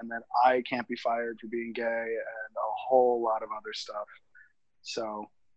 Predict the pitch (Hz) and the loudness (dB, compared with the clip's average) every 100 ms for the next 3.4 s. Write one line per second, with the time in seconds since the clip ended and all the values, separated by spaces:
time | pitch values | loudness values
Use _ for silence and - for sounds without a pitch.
0 | _ - 139 139 156 147 135 135 127 156 | _ 6 8 8 2 6 6 4 4 8
1 | 160 160 156 - _ _ 131 127 127 127 | 8 6 0 -14 _ _ -8 -6 -6 2
2 | 147 165 - 170 165 170 - - 170 165 | 6 6 8 8 8 2 -2 -2 0 2
3 | 160 160 156 156 | 2 0 0 0